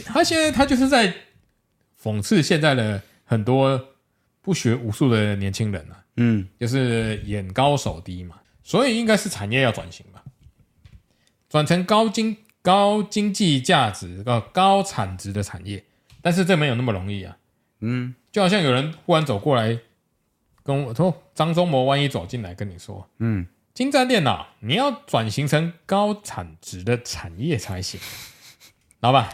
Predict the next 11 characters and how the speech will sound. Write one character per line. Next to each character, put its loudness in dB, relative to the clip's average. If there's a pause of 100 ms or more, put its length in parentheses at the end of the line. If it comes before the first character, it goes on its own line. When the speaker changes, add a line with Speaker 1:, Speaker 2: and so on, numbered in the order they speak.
(360)
Speaker 2:
嗯。 4 (300)
Speaker 1:
我 2
先 0
问 2
你， -2 (160)
你 4
要 4
怎 0
么 4
转 2
成 2